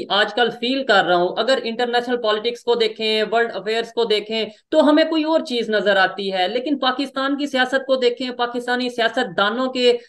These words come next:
जो नारे हैं उनको देखें, तो ऐसा लगता है कि शायद हमें बेवकूफ बनाया जा रहा है, शायद हमें किसी अलग ही दुनिया में रखा हुआ है,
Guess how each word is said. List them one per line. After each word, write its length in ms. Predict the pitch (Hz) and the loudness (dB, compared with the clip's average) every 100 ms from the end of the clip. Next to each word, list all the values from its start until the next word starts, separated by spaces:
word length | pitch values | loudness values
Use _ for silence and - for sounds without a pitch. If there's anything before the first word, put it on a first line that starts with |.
| - | -4
जो 240 | 202 233 185 | 2 2 2
नारे 280 | 185 254 | 0 0
हैं 120 | 269 269 | 0 -2
उनको 240 | 269 302 | -4 -4
देखें, 300 | 269 277 294 | -2 -2 0
तो 80 | 294 | -2
ऐसा 200 | 285 302 | -2 0
लगता 260 | 285 285 | -2 -2
है 60 | 294 | -2
कि 100 | 302 | -2
शायद 220 | 294 294 | -2 -2
हमें 220 | 277 294 | -2 -2
बेवकूफ 480 | 247 247 269 262 277 | -2 -4 -4 -4 -4
बनाया 400 | 202 214 196 190 | -2 0 2 2
जा 200 | 185 185 | 2 0
रहा 100 | 180 | 0
है, 160 | 180 - _ | -2 -6 _
शायद 160 | 294 294 | 0 2
हमें 200 | 311 320 | 2 0
किसी 200 | 320 320 | 0 -4
अलग 440 | - 233 247 311 | -2 0 2 2
ही 140 | 285 311 | 2 0
दुनिया 340 | 233 240 262 | 0 -2 0
में 140 | 277 277 | 2 2
रखा 360 | 196 - 233 | 0 -4 -2
हुआ 280 | 233 233 226 | 2 2 2
है, 340 | 208 220 214 | 0 -4 -6